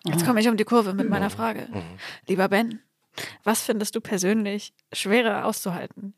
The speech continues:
Speaker 1: Den Sonntagnachmittag oder den Montagmorgen?
Speaker 2: Hm. Da kommen wir natürlich auf, da, da, da schließt sich natürlich der Kreis, ne? Ist zu, A, ist zu dem Moment gerade immer Sonntag oder ist
Speaker 1: Mhm.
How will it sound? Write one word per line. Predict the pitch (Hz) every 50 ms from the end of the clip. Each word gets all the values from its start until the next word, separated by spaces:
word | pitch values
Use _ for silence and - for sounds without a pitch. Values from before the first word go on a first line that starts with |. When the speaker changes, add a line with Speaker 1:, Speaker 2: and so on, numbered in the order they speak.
| - -
Speaker 1:
Den | 185 185
Sonntagnachmittag | 185 208 208 196 208 190 196 190 190 180 - 208 196 - 202 208 240 - _ _ _
oder | - 202 180 160
den | - 160 175
Montagmorgen? | 170 165 185 196 - - 196 - - 165 170 - - 190 190 - _ _ _ _ _ _ _ _ _ _ _ _ _ _ _ _ _ _ _ _ _ _ _ _ _ _ _ _ _ _ -
Speaker 2:
Hm. | 120 131 165 190 208 202 151 135 - - - - - _ _ _ _ _ _ _ _ _ _ _ _ _ _ _ _ _ _ _ _ _ _ _ _ _ _ _ _ _ _ _ _ - - - - -
Da | - -
kommen | - - 143 147
wir | 151
natürlich | 151 143 - - 160 160 151 - -
auf, | 175 170 156 - - - - _ -
da, | 160 165 160 175
da, | 170 151 160 160
da | 156 - 156
schließt | - - 180 196 - -
sich | - 156 -
natürlich | 170 151 - - 160 143 -
der | - 139
Kreis, | - - - 165 160 143 139 - -
ne? | 143 147 160 165
Ist | - 139 - -
zu, | - 175 175 180
A, | - 147 147 160 185 208 220
ist | - - - - -
zu | - 165
dem | 151 160 160
Moment | 160 160 156 156 160 -
gerade | - 151 151 147 143
immer | - 180 156 151 147
Sonntag | 139 151 139 139 147 - 190 196 190
oder | 202 220 -
ist | 214 202
Speaker 1:
Mhm. | 190